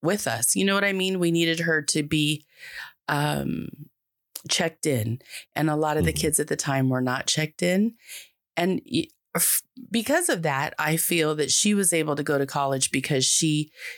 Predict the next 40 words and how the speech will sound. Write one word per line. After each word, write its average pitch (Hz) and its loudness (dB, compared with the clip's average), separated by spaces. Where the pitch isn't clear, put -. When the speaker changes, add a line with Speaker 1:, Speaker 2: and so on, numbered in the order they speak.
Speaker 1:
she 180 2
learned 151 2
how 147 -2
to 135 0
concentrate. 127 -2
She 156 2
learned 135 0
how 139 0
to, 123 0
to 156 0
do 151 0
without 135 -4
a 135 0
phone. 135 0
You 127 0
know, 123 0
she 139 0
had 135 -2
a 127 0
life. 135 -2
And 135 -2
so 131 0
out 165 0
of 160 -4
all 170 0
the 180 -2
kids 226 0
that 160 0
she 170 0
grew 160 0
up 214 -4
with, 156 -2
she - 2
was 190 2
the 175 2
only 156 2
one 151 2
that 143 0
graduated 135 0
college - -4